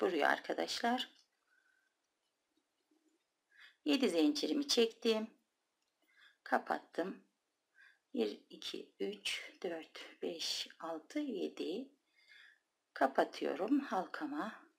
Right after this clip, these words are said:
üç. Kapatıyorum halkama. Bu şekilde dört. Evet. Yedi zincirli dört tane buraya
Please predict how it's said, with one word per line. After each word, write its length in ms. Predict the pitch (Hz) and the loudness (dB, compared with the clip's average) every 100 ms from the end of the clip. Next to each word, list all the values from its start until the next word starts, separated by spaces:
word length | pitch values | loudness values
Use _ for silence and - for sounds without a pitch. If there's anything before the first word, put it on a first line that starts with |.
| - 294 | -18 -16
üç. 460 | 294 - - - - _ _ _ _ _ _ _ _ _ _ _ _ _ _ 311 _ _ _ _ _ _ _ _ _ _ _ _ 254 _ _ _ _ _ _ _ _ _ _ _ _ _ _ _ _ _ _ _ _ _ | -14 -8 -6 -6 -14 _ _ _ _ _ _ _ _ _ _ _ _ _ _ _ _ _ _ _ _ _ _ _ _ _ _ _ _ _ _ _ _ _ _ _ _ _ _ _ _ _ _ _ _ _ _ _ _ _
Kapatıyorum 840 | - - - - - 165 156 170 202 | -2 0 6 4 4 -6 -6 -6 -8
halkama. 680 | - 185 - - - 190 - - - _ - | -2 2 2 0 -8 -8 -12 -14 -20 _ -20
Bu 80 | - | -10
şekilde 680 | - - - - - 107 - | -8 -8 -8 -10 -8 -8 -8
dört. 400 | - - - - _ _ - - - - | -8 -8 -16 -20 _ _ -16 -14 -14 0
Evet. 340 | 190 156 - - _ _ _ _ | 2 2 -2 -18 _ _ _ _
Yedi 240 | 277 285 311 | 4 6 8
zincirli 600 | 254 185 160 170 170 - | 8 8 4 2 0 6
dört 240 | 294 294 | 6 6
tane 480 | - 160 143 190 240 | 6 6 8 4 4
buraya 380 | 302 185 156 - | 4 6 6 4